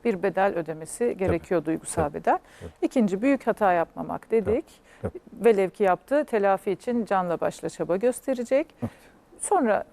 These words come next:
Speaker 1: neler var
Speaker 2: İkinci
Speaker 1: ortak
Speaker 2: şey, ikinci şey
Speaker 1: gözlemde?
Speaker 2: evliliklerdeki hani ikinci temel mesele bir sorun olduğunda bu sorunu çiftlerin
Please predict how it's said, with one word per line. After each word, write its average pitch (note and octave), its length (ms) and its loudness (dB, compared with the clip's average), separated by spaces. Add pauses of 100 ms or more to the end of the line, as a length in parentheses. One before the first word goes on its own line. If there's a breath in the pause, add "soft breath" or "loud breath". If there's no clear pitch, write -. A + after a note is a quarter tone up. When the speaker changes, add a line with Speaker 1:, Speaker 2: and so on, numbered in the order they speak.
(220)
Speaker 1:
neler F3 380 2
var E3+ 120 0
Speaker 2:
İkinci F3+ 160 0
Speaker 1:
ortak F3 60 -6
Speaker 2:
şey, - 280 2 (200)
ikinci C#3+ 380 0
şey C#3+ 220 0
Speaker 1:
gözlemde? A#2+ 180 0
Speaker 2:
evliliklerdeki A#2 720 -2
hani G2 120 -2
ikinci G#2 420 -4
temel F2+ 360 -4
mesele G2 580 -4 (580 soft breath)
bir E3+ 200 2
sorun - 540 -2
olduğunda F2 680 -2
bu D#3+ 60 -4
sorunu A2+ 400 -2
çiftlerin - 560 -6